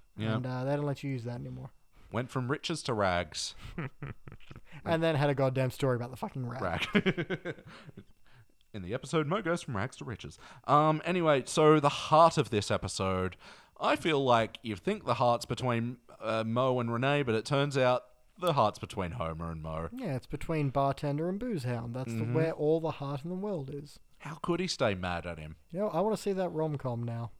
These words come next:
Speaker 1: <laughs> The, uh, yeah, that, um, is that what they call it? Yeah, bromance film.
Speaker 2: Yeah, no,
Speaker 1: Uh,
Speaker 2: just
Speaker 1: of the bartender and the booze hound.
Speaker 2: Yep. Beautiful, really. I'm trying to think of a good title. Hang on.
Speaker 1: Did this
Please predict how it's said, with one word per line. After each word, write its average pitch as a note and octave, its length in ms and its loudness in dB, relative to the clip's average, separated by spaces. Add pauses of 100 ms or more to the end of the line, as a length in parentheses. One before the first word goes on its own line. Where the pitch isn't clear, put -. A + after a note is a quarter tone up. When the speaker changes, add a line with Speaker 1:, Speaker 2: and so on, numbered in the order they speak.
(140)
Speaker 1:
<laughs> - 1080 0 (1300)
The, B2 440 -2
uh, A#2 220 2 (120)
yeah, B2+ 300 4
that, A2 320 2
um, G2+ 320 0 (600)
is B2 120 -6
that A#2+ 120 0
what A#2+ 140 -2
they G2+ 80 -2
call A#2 200 -4
it? - 60 -14
Yeah, A#2 160 0
bromance F#2 600 -8
film. D#2 320 -10 (240)
Speaker 2:
Yeah, E3 180 0 (180)
no, D3+ 140 -4
Speaker 1:
Uh, A2 80 0
Speaker 2:
just A#2 120 -8
Speaker 1:
of G#2+ 180 -4
the G#2 60 -8
bartender F#2 640 -2
and F2+ 100 -6
the F2 100 -6
booze D#2+ 320 -10
hound. E2 320 -10 (120)
Speaker 2:
Yep. B2 140 -8 (500)
Beautiful, C3 420 -6
really. B2 300 -10
I'm B2 80 -10
trying C#3+ 180 -2
to - 60 -2
think C3 80 -6
of C3 60 -4
a - 60 -4
good B2+ 140 -4
title. B2 380 -8
Hang B2 160 -6
on. A#2 100 -10 (760)
Speaker 1:
Did A3 140 -6
this A#3 200 2